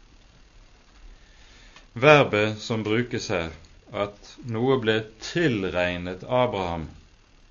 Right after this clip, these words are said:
det er et verb som ellers i Det gamle testamentet brukes for eksempel i forbindelse med offertjenesten. Det taler om hvorledes offerdyret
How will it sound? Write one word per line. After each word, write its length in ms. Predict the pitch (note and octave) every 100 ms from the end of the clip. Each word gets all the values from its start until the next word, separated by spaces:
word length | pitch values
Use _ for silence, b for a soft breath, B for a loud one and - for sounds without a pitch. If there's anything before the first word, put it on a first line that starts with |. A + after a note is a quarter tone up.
| - - - - B B B B B -
det 140 | B2
er 140 | C3+ C3
et 80 | A#2+
verb 380 | A#2+ B2 D3+ D#3
som 380 | - A#2+ A2+ B2
ellers 460 | C3+ C#3 A#2 G#2 -
i 80 | G#2+
Det 80 | A2
gamle 300 | G#2+ B2 C#3
testamentet 960 | C3+ A2 - A2 B2+ A#2+ - F#2+ F2 F2+ b b b b b - - - - - - G2
brukes 640 | G#2+ C3 C#3 - G#2+ G#2+
for 160 | - A#2
eksempel 560 | A2+ C3+ B2+ A#2+ G2+
i 80 | G#2
forbindelse 680 | G2+ A2 A#2+ A2+ G2 F#2+ G2
med 240 | G2 - C#3+
offertjenesten. 1600 | C#3 - - F#2+ E2+ E2 - - _ - F2+ E2+ F#2 F2+ - - - _ _ _ _ - - b b b b b b
Det 140 | - G2+
taler 400 | B2 A#2+ C3+ C#3+
om 240 | A#2+ C3+ F3 - - _
hvorledes 800 | A#2 C3+ D3 B2+ A2 G#2+ A2 - -
offerdyret 1120 | D#3 D3+ - A2+ G#2+ G#2+ C#3 C3 G#2 F2+ A2+